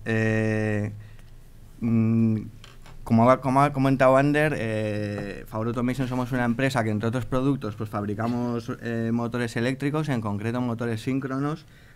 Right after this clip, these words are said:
orientados, eh, para la, la máquina herramienta. Eh, perdón, tengo la...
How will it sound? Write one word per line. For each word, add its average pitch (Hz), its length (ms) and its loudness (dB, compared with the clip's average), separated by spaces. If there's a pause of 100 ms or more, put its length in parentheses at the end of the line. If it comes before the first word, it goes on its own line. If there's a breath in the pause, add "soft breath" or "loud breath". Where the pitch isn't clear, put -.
(120)
orientados, 107 640 -2
eh, 107 340 -4
para 101 540 -6 (140)
la, 98 480 -10
la 98 140 -10
máquina 110 320 -4
herramienta. 131 640 -4 (420)
Eh, 107 80 -16
perdón, 101 320 -14
tengo 95 220 -12
la... 87 100 -14